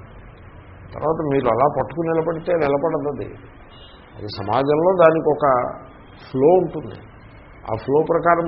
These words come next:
పోతూ ఉంటుంది. ఆ ఫ్లోని మేము శాసిస్తాము అని కొందరు అనుకుంటారు.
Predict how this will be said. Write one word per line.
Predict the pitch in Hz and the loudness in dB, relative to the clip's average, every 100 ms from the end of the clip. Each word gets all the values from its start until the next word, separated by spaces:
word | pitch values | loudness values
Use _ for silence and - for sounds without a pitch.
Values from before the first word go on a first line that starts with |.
| 151 | -2
పోతూ | 147 147 | 0 -2
ఉంటుంది. | 113 104 - - - - - - - 113 | -4 -10 -16 -20 -20 -20 -20 -20 -4 0
ఆ | 123 | 0
ఫ్లోని | - 135 165 190 190 | 0 4 6 6 4
మేము | 170 175 165 - | 2 2 0 2
శాసిస్తాము | 135 - 196 - - 180 180 | 0 2 -4 -2 2 2 2
అని | 185 180 | -2 -2
కొందరు | 160 160 151 | -2 0 0
అనుకుంటారు. | 139 139 156 143 - | 0 -4 -8 -8 -12